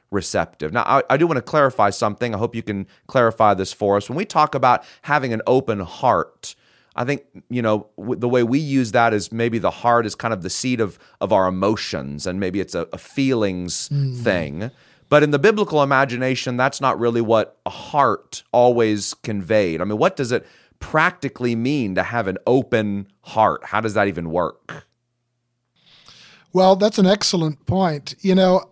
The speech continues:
Speaker 2: I, I, I still struggle to fully understand biblical anatomy, uh, the anatomy of the ancient mind. I know that they thought the kidneys did things that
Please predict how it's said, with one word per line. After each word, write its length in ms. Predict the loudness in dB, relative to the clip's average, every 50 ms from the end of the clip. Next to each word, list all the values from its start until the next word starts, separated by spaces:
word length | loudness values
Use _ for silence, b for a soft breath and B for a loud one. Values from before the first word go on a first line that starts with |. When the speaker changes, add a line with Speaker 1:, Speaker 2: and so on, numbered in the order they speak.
| _
Speaker 2:
I, 140 | -16 -16 -16 -16 _ -2
I, 140 | 0 0 0 2
I 440 | 4 4 6 8 8 6 6 4 2
still 600 | 2 -2 -4 -2 2 4 6 6 6 4 2 0
struggle 680 | 0 -2 -2 0 0 0 0 0 -2 -6 -10 -14 -16 -18 -20 _ _ _ -2
to 180 | 0 0 0
fully 480 | 0 0 2 4 4 6 6 2 2 2
understand 720 | 2 2 2 0 0 -2 0 0 0 0 0 0 -2 -2
biblical 520 | -4 -4 -2 -2 -4 -4 -4 -4 -6 -4
anatomy, 840 | -6 -8 -8 -8 -10 -10 -10 -8 -8 -6 -6 -4 -4 -6 -6 -8 -10 B B B B B B B B B B B B B -10
uh, 220 | -6 -6 -6 -6 -4
the 180 | -2 -2 0 0
anatomy 680 | 0 0 0 2 2 2 4 4 4 4 4 4 2 2
of 300 | 0 0 -2 -2 -4 -4
the 200 | -4 -4 -4 -4
ancient 720 | -4 -2 -2 0 0 0 0 0 0 -2 -4 -6 -12 -20 -20 _ _ _ -6
mind. 580 | -6 -4 -4 -4 -2 -2 -2 -2 -2 -2 -4 -4
I 100 | -4 -2
know 180 | 0 0 0 0
that 200 | 0 -2 -4 -2
they 160 | -2 -4 -4
thought 480 | -2 -2 -2 -2 -2 -4 -6 _ _ -10
the 100 | -10 -10
kidneys 840 | -8 -10 -2 0 0 0 2 2 2 2 2 2 0 -2 -4 -4
did 340 | 0 0 0 0 0 -2 -4
things 440 | -4 -4 -2 0 0 -2 -2 -4 -6
that 260 | -6 -8 -8 -8